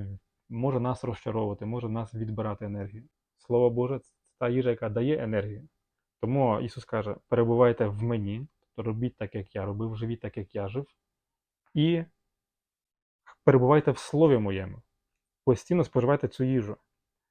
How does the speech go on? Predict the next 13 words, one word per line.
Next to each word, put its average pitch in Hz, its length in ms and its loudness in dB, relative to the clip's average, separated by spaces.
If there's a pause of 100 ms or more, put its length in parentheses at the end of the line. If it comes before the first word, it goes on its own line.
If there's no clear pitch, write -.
(220)
Коли 135 180 4
ви 139 80 8
будете 131 300 4
постійно 131 260 0
споживати 120 580 0
цю - 120 -6
їжу, 147 380 -6
читати 117 360 -6
Слово 127 280 -2
Боже, 104 360 -6
ви 139 120 -6
побачите, 127 480 -4
як 110 340 -6